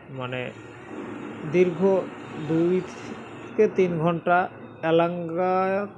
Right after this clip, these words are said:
থেকে যমুনা সেতুর পূর্ব পার পর্যন্ত এসে পৌঁছায়।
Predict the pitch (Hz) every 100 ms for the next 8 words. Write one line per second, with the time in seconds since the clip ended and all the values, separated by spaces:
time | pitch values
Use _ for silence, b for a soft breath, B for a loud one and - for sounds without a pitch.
0 | - - 190 175 160 165 165 151 156 170
1 | 175 - 185 170 156 - - - - -
2 | - - - - - _ 196 190 185 175
3 | 175 160 - 143 151 143 160 165 - 165
4 | 147 143 127 131 120